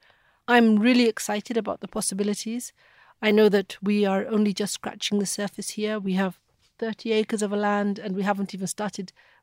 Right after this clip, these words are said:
building our center yet, but we've already achieved so much. We have so many young people from the universities who want to come and work with us and be advisors and mentors and interns and volunteers. The opportunities are massive,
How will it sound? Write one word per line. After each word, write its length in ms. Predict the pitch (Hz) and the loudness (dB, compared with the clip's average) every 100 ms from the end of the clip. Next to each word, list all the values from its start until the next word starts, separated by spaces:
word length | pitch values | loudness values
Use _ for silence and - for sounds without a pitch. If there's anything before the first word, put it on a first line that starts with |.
| _ | _
building 280 | 226 208 202 | 0 2 2
our 100 | 190 | 0
center 340 | - 214 196 | 0 -2 -2
yet, 320 | 202 196 202 - | -4 -6 -8 -10
but 160 | 202 190 | -10 -8
we've 140 | 185 | -4
already 360 | 208 202 196 - | -2 -2 -4 -10
achieved 420 | 202 - 202 - | -8 -6 -6 -8
so 200 | - 196 | -8 -6
much. 380 | 190 202 - - - - - _ _ | -6 -8 -14 -20 -20 -20 -20 _ _
We 120 | 202 | 0
have 180 | 185 208 | 2 0
so 280 | - - 226 | 0 -4 0
many 200 | 233 220 | 2 2
young 500 | 202 208 208 208 208 - _ _ - | 2 2 2 2 0 -6 _ _ -6
people 240 | 240 226 | -4 -2
from 160 | 208 196 | -2 -2
the 60 | |
universities 640 | 180 190 190 190 - 180 - | 0 0 -2 -4 -6 -8 -6
who 120 | 190 | -6
want 260 | 185 190 - | -6 -8 -10
to 80 | - | -14
come 260 | - 202 185 | -8 -4 -2
and 180 | 180 180 | -2 -4
work 340 | 185 196 - | -4 -4 -4
with 140 | 190 180 | -6 -6
us 260 | 180 - | -6 -6
and 180 | 180 175 | -6 -4
be 300 | 208 196 190 _ _ _ _ _ - | -2 -2 -4 _ _ _ _ _ -12
advisors 680 | 220 170 226 220 196 202 185 | -8 2 6 6 4 0 0
and 220 | 190 190 | 0 2
mentors 560 | 208 214 - 190 180 170 | 2 2 0 -4 -4 -6
and 260 | 180 170 - _ _ _ | -6 -8 -12 _ _ _
interns 560 | 240 233 220 196 185 185 | 4 4 4 0 0 -2
and 120 | 180 | -2
volunteers. 920 | 190 196 190 - - 214 185 180 - _ - - _ _ - | 0 0 0 -4 -4 -2 -2 -6 -12 _ -20 -20 _ _ 2
The 60 | |
opportunities 540 | 233 - 294 254 233 196 | 2 4 4 4 4 2
are 40 | |
massive, 680 | 196 208 190 - 185 185 | 2 2 0 -4 -10 -12